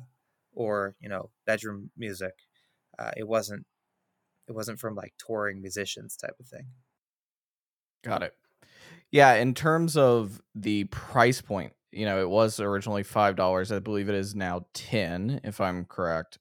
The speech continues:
Speaker 2: Um, how have you determined that, uh, and what it should be, what is fair to you all, um, and makes economic sense?
Speaker 1: Ah, I think that's a challenging question <laughs> because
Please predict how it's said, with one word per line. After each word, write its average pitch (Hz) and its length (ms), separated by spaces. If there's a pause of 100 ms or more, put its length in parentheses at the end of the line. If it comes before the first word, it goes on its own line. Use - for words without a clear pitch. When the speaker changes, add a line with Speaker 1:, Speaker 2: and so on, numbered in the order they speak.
Speaker 2:
Um, 90 480 (100)
how 135 240
have 175 140
you 143 160
determined 107 600
that, 82 260 (480)
uh, 95 220
and 92 180
what 101 140
it - 160
should 98 240
be, 85 160
what 82 160
is 87 160
fair 90 260
to 95 140
you 90 260
all, 82 360 (100)
um, 87 200
and 87 120
makes 73 380
economic 87 360
sense? 85 320 (2750)
Speaker 1:
Ah, 85 180 (460)
I 110 80
think 110 140
that's 107 140
a - 40
challenging 98 380
question 104 400
<laughs> - 40
because 123 420